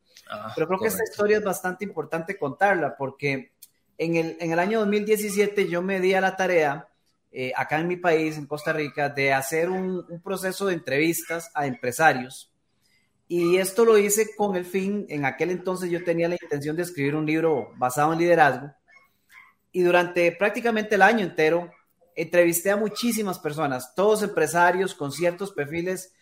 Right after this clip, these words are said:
Speaker 2: eh, de negocio bastante elevados. Y lo que me fui a encontrar después de todo este proceso de entrevistas fue, fue algo que resultó del proceso, yo no lo esperaba, pero fue precisamente darme cuenta que cada una de estas personas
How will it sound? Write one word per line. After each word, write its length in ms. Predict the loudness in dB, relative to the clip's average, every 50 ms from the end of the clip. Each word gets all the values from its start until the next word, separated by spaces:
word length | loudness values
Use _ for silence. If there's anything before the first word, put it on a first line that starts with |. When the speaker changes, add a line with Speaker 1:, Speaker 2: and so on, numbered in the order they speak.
| _ _ _ _ _
Speaker 2:
eh, 340 | -2 0 2 2 4 2 0
de 300 | -2 -4 -6 -2 0 0
negocio 460 | 0 2 2 2 2 2 2 0 0
bastante 440 | 0 0 0 -2 -4 -6 -4 -4 -2
elevados. 600 | 2 4 6 8 8 6 6 4 2 -4 -10 -16 _ _ _ _ _ _ _ _ _ _ _ _ _ _ _ _ _ _ _
Y 100 | -2 2
lo 160 | 2 2 4 4
que 120 | 2 2
me 140 | 2 2 0
fui 140 | 0 0 -2
a 40 |
encontrar 640 | -2 0 -2 -2 0 0 2 4 4 4 2 0 -2 -6
después 340 | -8 -8 -6 -2 -2 0
de 80 | 0 0
todo 220 | 0 2 2 2
este 180 | 2 0 -2 -6
proceso 360 | -6 -6 -6 -4 -4 -6 -6
de 60 | -6
entrevistas 600 | -6 -4 -2 2 2 4 2 2 0 -4 -6 -6
fue, 340 | -4 -2 -2 -2 -2 -2 -8 -16 _ -4
fue 260 | 0 2 4 6 6
algo 560 | 6 4 4 2 0 0 0 0 -2 -4 -8
que 260 | -8 -8 -8 -8 -8 -8
resultó 500 | -2 -2 -2 -2 -2 -6 -6 -2 2 4
del 140 | 4 4 4
proceso, 400 | 2 0 0 0 0 0 0 -2
yo 180 | -2 -2 -2 0
no 120 | 0 0
lo 80 | 0 0
esperaba, 580 | -2 -2 0 2 6 6 6 6 4 0 -6 -12 -20 _ _ _ _ _ _ _ _ -12 -4 0
pero 160 | 2 2 2
fue 200 | 2 2 0 2
precisamente 560 | 2 2 2 2 0 0 0 -2 -2 0 2
darme 300 | 2 2 2 2 0 0
cuenta 400 | 0 0 0 0 -2 -4 -6 -4
que 560 | -2 0 0 2 2 0 -2 -6 -14 -20 _ _ _ _ _ _ -20 -20 -20 _ _ -2
cada 280 | 2 4 6 8 8
una 160 | 6 6 6 4
de 60 | 2
estas 200 | 0 -2 -6 -8
personas 600 | -6 -8 -6 -4 -2 0 0 0 -2 -4 -8